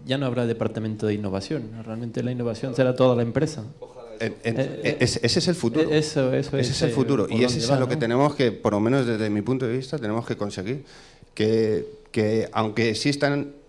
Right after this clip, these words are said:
Speaker 2: porque tiene que existir innovación como punta de lanza, pero que todo ese conocimiento fluya.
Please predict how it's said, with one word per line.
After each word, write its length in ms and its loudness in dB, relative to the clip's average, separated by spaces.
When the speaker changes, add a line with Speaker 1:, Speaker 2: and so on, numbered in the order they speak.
Speaker 2:
porque 200 -6
tiene 200 -4
que 60 -4
existir 320 -4
innovación 460 -2
como 200 -4
punta 280 -2
de 80 -4
lanza, 340 -6
pero 200 2
que 120 -2
todo 200 2
ese 140 -2
conocimiento 580 -2
fluya. 380 -2